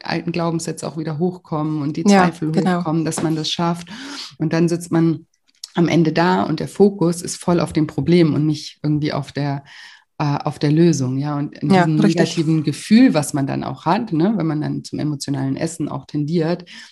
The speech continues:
Speaker 1: kommt man da ganz schlecht wieder raus, weil das, äh, befeuert den emotionalen Hunger ja noch mehr. Und
Speaker 2: Hm.
Speaker 1: am Ende hat man sich damit überhaupt nichts Gutes getan. Und deswegen ist es besser, dass
Speaker 2: Hm.
Speaker 1: man, ja, sowas eben,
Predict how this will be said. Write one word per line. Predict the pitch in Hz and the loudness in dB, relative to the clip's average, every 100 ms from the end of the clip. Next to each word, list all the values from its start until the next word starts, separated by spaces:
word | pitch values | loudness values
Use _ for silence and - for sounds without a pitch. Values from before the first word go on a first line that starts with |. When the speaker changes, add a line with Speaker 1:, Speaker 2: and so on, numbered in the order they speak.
| _ | _
Speaker 1:
kommt | 220 - | -2 0
man | 151 | 0
da | 147 | 2
ganz | 147 165 | 0 0
schlecht | 156 156 | -4 -4
wieder | 160 151 | -4 0
raus, | 170 170 143 | 2 2 0
weil | 139 | -4
das, | 139 135 - | -6 -8 -6
äh, | 139 139 | -4 -2
befeuert | 135 139 160 156 151 | -4 -4 -2 -2 -2
den | 143 147 | -2 -2
emotionalen | 135 147 - 147 135 135 | -2 -4 -4 -4 -2 0
Hunger | 185 165 | 2 2
ja | 151 139 | 0 -2
noch | 147 - | -2 2
mehr. | 170 156 156 170 - - - | 4 4 0 -2 -6 -20 -4
Und | - 175 | 2 4
Speaker 2:
Hm. | 147 | 6
Speaker 1:
am | 135 | 4
Ende | 147 156 143 | 4 2 0
hat | - | 0
man | 151 | -2
sich | 147 143 | -2 -2
damit | 139 143 | -2 0
überhaupt | - 143 156 - | -2 -2 -4 -2
nichts | 151 147 - - - | -4 -4 -8 -12 -6
Gutes | - 175 151 - | -2 0 0 -4
getan. | 135 143 135 | -8 -2 0
Und | 135 | 0
deswegen | 139 135 143 143 | -2 -4 -2 -2
ist | 139 135 | -4 -6
es | 135 | -4
besser, | 139 - 156 185 175 - - _ - | -4 -2 -4 -4 -8 -18 -20 _ -6
dass | 143 | 4
Speaker 2:
Hm. | 202 | 6
Speaker 1:
man, | 143 143 143 | 6 4 0
ja, | 175 135 - | 0 0 -2
sowas | 147 143 143 - - _ - - | -4 -4 -4 -6 -14 _ -10 -2
eben, | 156 135 135 - | 2 2 0 -6